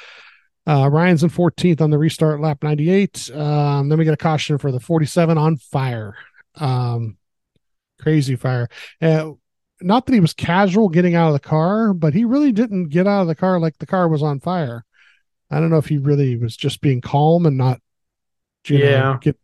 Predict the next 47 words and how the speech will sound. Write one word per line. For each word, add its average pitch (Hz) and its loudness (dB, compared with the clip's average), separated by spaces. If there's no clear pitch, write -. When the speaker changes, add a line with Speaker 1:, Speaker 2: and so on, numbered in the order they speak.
Speaker 2:
I 151 -2
mean, 147 2
Speaker 1:
not 147 2
Speaker 2:
I 147 0
think 214 0
Speaker 1:
get 139 -12
Speaker 2:
part 185 4
of 160 2
it's 139 -4
not 143 -2
being 143 0
able 127 -4
to - -8
see, 131 -2
'cause, 127 -4
like, 123 -4
it 180 4
Speaker 1:
Mm-hmm. 208 0
Speaker 2:
was 139 2
in, 127 -6
like, 123 -4
engulfed 139 0
in 127 -2
smoke. - -4
Speaker 1:
Mm-hmm. 143 -6
Speaker 2:
But 143 0
I'm 143 0
sitting 180 0
there 143 2
saying, 147 0
yeah, 147 2
saying 147 0
the 131 -4
same 143 0
thing. 170 0
I'm 131 -2
like, 123 -4
"Come 156 -8
on, 123 -4
man, 139 -4
get 131 -2
out." 175 0
And 151 0
then 147 2
you 147 0
Speaker 1:
Yeah. 185 2
Speaker 2:
see 175 0